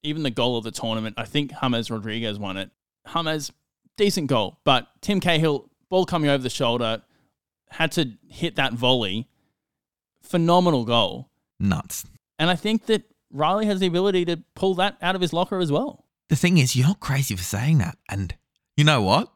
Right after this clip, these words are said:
Speaker 2: I would love to see that. I'm gonna predict that Riley McGree is gonna score a volley this World Cup. In the game against Tunisia, well, every Australian is watching it.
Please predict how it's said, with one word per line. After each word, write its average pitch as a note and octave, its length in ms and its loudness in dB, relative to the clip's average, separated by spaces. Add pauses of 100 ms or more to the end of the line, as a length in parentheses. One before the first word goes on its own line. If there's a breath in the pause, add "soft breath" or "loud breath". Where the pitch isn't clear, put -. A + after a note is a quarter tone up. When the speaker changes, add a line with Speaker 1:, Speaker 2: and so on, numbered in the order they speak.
(280)
Speaker 2:
I G#2 120 4
would F#2 100 4
love E2+ 200 2
to F2 80 0
see D2+ 180 0
that. D2+ 260 2
I'm D3+ 240 4
gonna D#3 200 2
predict G#2 420 0
that - 100 0
Riley F2+ 240 2
McGree E2+ 240 2
is D#2 120 -2
gonna C#2 160 0
score C2+ 260 0
a - 20 -2
volley C2 300 0
this - 180 -6
World - 180 -8
Cup. - 260 -6 (520)
In C#3+ 120 8
the D3+ 60 8
game B2+ 260 4
against A2 340 2
Tunisia, F#2 600 2 (500)
well, F#2 320 -2
every A2+ 280 4
Australian F#2 560 2
is - 140 -4
watching - 280 -2
it. - 100 -4